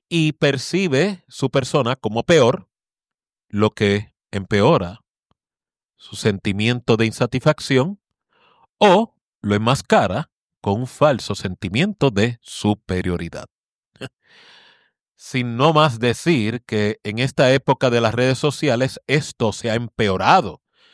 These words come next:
ya que muchas personas solamente muestran los aspectos virtuosos o positivos de sus vidas, lo cual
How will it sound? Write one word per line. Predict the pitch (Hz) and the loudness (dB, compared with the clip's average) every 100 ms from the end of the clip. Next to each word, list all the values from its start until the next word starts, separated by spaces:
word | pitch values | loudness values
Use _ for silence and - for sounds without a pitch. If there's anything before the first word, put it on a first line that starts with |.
| _ _ _ | _ _ _
ya | 101 110 | -6 -2
que | 127 | -2
muchas | 113 139 180 156 | 0 0 0 0
personas | 175 147 175 135 170 233 - _ _ _ _ _ | -2 0 2 2 0 -8 -14 _ _ _ _ _
solamente | - 226 135 139 147 | 0 2 2 0 0
muestran | 120 131 143 131 | 0 0 2 2
los | 113 | 2
aspectos | 110 - 120 - 123 113 - _ | 0 -2 -6 -2 -4 -4 -8 _
virtuosos | 104 98 - 120 113 - 120 139 | -8 -8 -2 2 2 0 -4 -4
o | 107 | -6
positivos | 131 - 147 147 139 | -6 -6 -6 -2 0
de | 135 | 0
sus | 139 180 135 | -2 -4 -2
vidas, | 165 107 113 - _ _ _ _ _ _ _ _ _ _ | -4 -4 -6 -10 _ _ _ _ _ _ _ _ _ _
lo | 98 | -6
cual | - 104 101 | 0 0 0